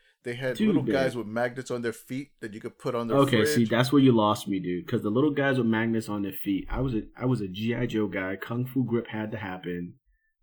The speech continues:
Speaker 2: And
Speaker 1: <laughs>
Speaker 2: those guys did not have any of it.
Speaker 1: They were small. They were even smaller than Mask.
Speaker 2: Right. That's my point. I, like, these action figures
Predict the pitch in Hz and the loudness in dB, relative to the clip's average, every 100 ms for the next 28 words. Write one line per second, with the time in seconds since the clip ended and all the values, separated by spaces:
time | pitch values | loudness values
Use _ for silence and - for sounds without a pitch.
0 | _ _ 101 92 85 85 - 135 120 113 | _ _ -8 -4 -4 -6 -8 -10 -12 -14
1 | 147 135 117 131 127 120 110 110 - - | -10 0 4 4 4 4 4 2 -2 -4
2 | 98 101 98 104 101 - 95 90 87 82 | -2 -2 -4 -4 -4 -4 -6 -6 -6 -6
3 | 80 131 160 165 - 160 196 156 107 135 | -10 -6 -4 -2 -4 -8 -4 -2 -2 -2
4 | 151 143 - 147 139 139 123 113 131 127 | -6 -8 -12 -4 -2 -2 -4 -6 -4 -6
5 | - 143 233 302 - 151 - 214 233 185 | -8 -2 4 4 4 -4 -4 2 4 4
6 | 120 - 123 131 127 117 139 127 127 127 | -2 -8 -6 -2 -2 -2 0 2 2 -2
7 | 127 117 107 104 | -6 -6 -6 -8